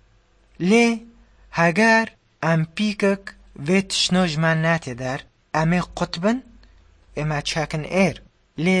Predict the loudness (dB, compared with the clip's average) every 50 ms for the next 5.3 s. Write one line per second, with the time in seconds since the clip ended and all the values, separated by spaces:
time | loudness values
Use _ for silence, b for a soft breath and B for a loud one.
0 | 0 0 0 0 2 2 0 -2 -4 -8 -12 b b b b b _ -10 -8 -8
1 | -8 -6 -4 -2 -2 0 0 0 -2 -4 -6 _ _ _ _ _ _ _ -6 -4
2 | -4 -4 -4 -2 -2 0 0 0 -2 -2 -4 -4 -2 2 2 2 2 2 0 -4
3 | -6 -6 -4 -2 0 0 0 -2 -4 -12 _ _ _ _ _ _ _ _ _ _
4 | -12 -6 -4 0 2 2 2 2 0 -2 -6 b b b b b b b -12 -10
5 | -6 -4 -2 0 0 0